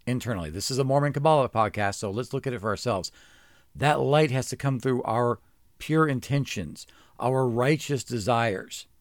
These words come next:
to transform the wicked desires. And we talked about that last week.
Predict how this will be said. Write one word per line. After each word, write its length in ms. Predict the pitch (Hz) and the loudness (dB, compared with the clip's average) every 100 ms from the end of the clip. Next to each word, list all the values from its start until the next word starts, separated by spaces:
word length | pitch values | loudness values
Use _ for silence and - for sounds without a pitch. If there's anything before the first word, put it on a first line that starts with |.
| _ _ _ _ _ _ _ _ _ _ _ | _ _ _ _ _ _ _ _ _ _ _
to 120 | - | -10
transform 1160 | - - 135 165 160 - - 175 185 139 123 123 | -8 -4 0 0 0 -6 -4 0 4 4 4 -2
the 120 | - | -4
wicked 360 | 113 151 170 120 | 0 0 0 -2
desires. 400 | 90 80 - 85 | -4 -8 -10 -8
And 80 | 98 | -4
we 40 | |
talked 220 | 143 143 | 2 2
about 160 | 143 135 | 2 0
that 240 | 135 131 | 2 2
last 380 | 127 139 147 - | 2 2 2 -2
week. 280 | - - - | -10 -14 -18